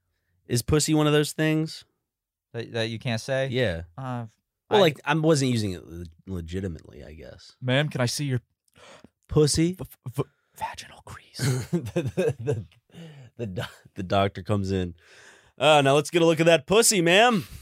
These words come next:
Speaker 2: You know it's happened
Speaker 1: Woo,
Speaker 2: before.
Speaker 1: spread those lips.
Speaker 2: Whoa!
Speaker 1: <laughs> Woo!
Speaker 2: A lot of smeg in there.
Speaker 1: Talk about spreading the Red Sea.
Speaker 2: Oh, a lot of blood. A lot of, uh,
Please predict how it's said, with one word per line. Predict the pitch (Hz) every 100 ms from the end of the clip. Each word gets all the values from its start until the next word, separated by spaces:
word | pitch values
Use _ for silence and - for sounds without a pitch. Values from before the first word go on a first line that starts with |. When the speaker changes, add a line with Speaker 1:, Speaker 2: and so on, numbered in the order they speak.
| - - -
Speaker 2:
You | 175
know | 185
it's | 170
happened | 120 131 480
Speaker 1:
Woo, | 554
Speaker 2:
before. | 440
Speaker 1:
spread | - 226 233 185
those | 208 190
lips. | 190 269 277 - 135 226
Speaker 2:
Whoa! | 370 415 392 285 196 127
Speaker 1:
<laughs> | 277 175 - 247 262 - - - -
Woo! | 302 554 679 640
Speaker 2:
A | 359
lot | 226
of | 208
smeg | - 262 320 277
in | 190 165
there. | 151 120 90 -
Speaker 1:
Talk | 196
about | 202 175
spreading | - - - - 180 214 220 214
the | 175 139
Red | 127 156 214 208
Sea. | 151 - 220 262 220 107 - - - _ _ _ _
Speaker 2:
Oh, | - 226 202
a |
lot | 165 175
of | 143 123
blood. | 160 254 262 120 104 - -
A |
lot | 147 160
of, | 160 151
uh, | 156 151 147